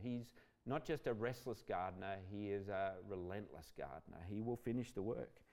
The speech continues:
And the project described here in one Peter chapter two, verse one and two is a process of emptying our lives of things and filling our lives with things. That, that emptying and filling, that's what it's about. Uh, do you see the pattern there? Chapter two, verse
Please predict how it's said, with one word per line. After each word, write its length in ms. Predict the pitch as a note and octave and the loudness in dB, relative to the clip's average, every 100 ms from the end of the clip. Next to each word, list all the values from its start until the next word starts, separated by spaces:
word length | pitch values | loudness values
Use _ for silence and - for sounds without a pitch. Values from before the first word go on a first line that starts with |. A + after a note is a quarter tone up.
| - - - - | -20 -20 -14 2
And 80 | A#2 | 4
the 60 | |
project 460 | A2+ D#3 D3+ D#3 - | 6 6 6 4 4
described 480 | C3+ - C#3 C3+ A#2+ | 0 6 6 8 6
here 220 | A#2 A2 | 6 6
in 120 | A2+ | 6
one 380 | A#2 B2+ C3 C3 - | 6 6 6 4 2
Peter 360 | B2+ A2+ G#2+ A#2+ | 4 6 4 4
chapter 300 | - A2+ A#2 | -2 0 -2
two, 260 | - B2+ A#2+ | 0 2 6
verse 220 | A2+ G#2 A2+ | 4 4 2
one 160 | A2+ | 4
and 140 | A#2 G#2+ | 4 2
two 400 | G2 F#2 B2 C3 - - | 0 2 0 -4 -10 -2
is 140 | B2 A#2+ | 4 4
a 80 | |
process 520 | A#2 C#3+ D3 - A#2 B2 | 6 6 6 6 4 4
of 160 | A2+ - - D3 | 2 0 -6 2
emptying 680 | D#3 E3+ - A2 G2 G#2+ - | 4 2 2 2 2 0 2
our 140 | G#2 | 4
lives 380 | G2+ G2 G2 G#2 | 6 4 4 0
of 80 | G#2 | -2
things 280 | G2 G2+ G2 | -2 -2 -2
and 120 | F#2+ - | -4 -2
filling 340 | D#3 D3+ C#3 G#2+ | 2 4 4 4
our 100 | F#2 | 4
lives 380 | F#2 E2+ F2 F2+ | 4 2 0 -4
with 140 | E2 - | -6 -8
things. 260 | D#2 D#2 F#2+ | -10 -8 -4
That, 180 | G#2 G#2 | -4 0
that 160 | A2+ G#2 | -2 0
emptying 400 | A#2+ C3+ C3+ C#3 | 2 2 2 2
and 120 | C3 B2 | 2 2
filling, 360 | C#3 B2+ G2 | 4 4 4
that's 220 | G2 A#2 - | 2 0 2
what 120 | B2+ | 4
it's 180 | B2+ C3+ | 4 2
about. 400 | B2 C3+ A#2 F2+ A2+ | 2 4 2 0 -2
Uh, 40 | |
do 480 | G#2 - - - C3 | -4 -8 -18 0 0
you 40 | |
see 180 | - D3 | 6 6
the 100 | C3+ | 6
pattern 340 | - - B2 | 6 4 6
there? 260 | A#2+ B2+ E3 - | 4 4 2 4
Chapter 220 | D3 C#3+ | 2 2
two, 240 | - D3+ | 2 4
verse 240 | C#3 C#3 | 8 6